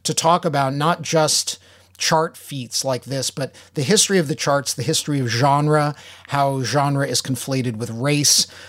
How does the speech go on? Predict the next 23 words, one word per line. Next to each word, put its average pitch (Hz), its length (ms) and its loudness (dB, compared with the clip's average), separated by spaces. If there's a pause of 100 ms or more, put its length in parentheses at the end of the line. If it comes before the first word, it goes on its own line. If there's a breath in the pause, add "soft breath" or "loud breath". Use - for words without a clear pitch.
(140)
how, 139 720 -2
you 143 100 -4
know, 135 160 -2
country 156 580 0
and 135 140 0
hip 156 240 0
hop 143 240 0
have - 160 -6
collided 143 640 -2
with 147 120 0
each 147 220 -2
other. 135 400 0 (800 loud breath)
It, - 340 -4
it's 165 160 2
a 165 60 4
prism 175 460 2
through 151 180 -2
which 147 240 -2
you 151 80 -4
can 143 300 0
explore 147 540 0
so 165 380 2
much 156 540 0